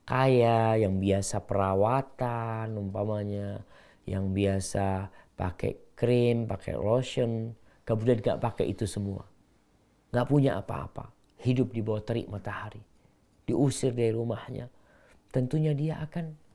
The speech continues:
akan berbeda. Gangguan itu semakin menyakitkan dia. Tapi subhanallah, Mus'ab ini menjadi delegasi pertama, utusan Nabi pertama yang berdakwah ke Madinah.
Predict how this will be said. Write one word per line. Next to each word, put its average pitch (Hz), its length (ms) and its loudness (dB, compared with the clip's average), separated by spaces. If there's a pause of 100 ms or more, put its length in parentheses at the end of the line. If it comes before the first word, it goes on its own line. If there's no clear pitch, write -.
(720)
akan - 240 -6
berbeda. 160 520 -4 (1080)
Gangguan 127 720 2
itu 147 240 -4
semakin - 960 -4
menyakitkan 120 640 -2
dia. - 160 -16 (1200)
Tapi 175 200 0
subhanallah, 254 800 -6 (880)
Mus'ab 147 480 -4
ini 151 240 0
menjadi 131 320 0 (480)
delegasi 117 640 0
pertama, 117 560 -6
utusan 120 560 -4
Nabi 113 240 -4
pertama 123 480 -6
yang 107 80 -4
berdakwah - 640 -6 (160)
ke - 80 -10 (1400)
Madinah. 95 440 -6